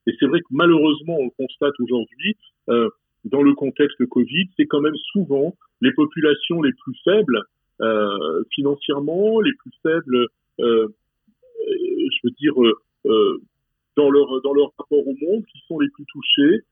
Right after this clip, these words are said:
et qui sont quand même aussi des, des populations qui se nourrissent mal parce qu'elles sont les victimes de l'agro-industrie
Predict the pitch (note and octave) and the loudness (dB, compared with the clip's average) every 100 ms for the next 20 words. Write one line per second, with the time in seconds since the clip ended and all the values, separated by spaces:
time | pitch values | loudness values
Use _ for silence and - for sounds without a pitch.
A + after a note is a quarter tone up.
0 | _ B2+ B2+ D3+ - F3 F3 D#3 F3+ F3+ | _ -4 -4 -4 -2 0 0 2 2 2
1 | D3 - F3+ F#3 D4 C#4+ D#3 D#3 D3 - | 0 -4 -10 2 2 6 4 4 0 2
2 | C3+ B2+ E3 E3+ D3+ - B2 A#2+ B2 - | 2 2 -4 -8 -8 -4 -2 -2 -4 -6
3 | A#2+ A#2+ D#3 - - _ - B2 _ B2 | -4 -2 -2 -4 -8 _ -14 -14 _ 0
4 | - D#3+ C#3 A#2 - - _ D#3+ C3 A#2+ | 0 -2 0 0 -4 -14 _ 0 2 4
5 | A2+ A#2 C3 A2+ - - - C3 F#3+ | 2 0 0 -2 -6 -14 -6 -2 -2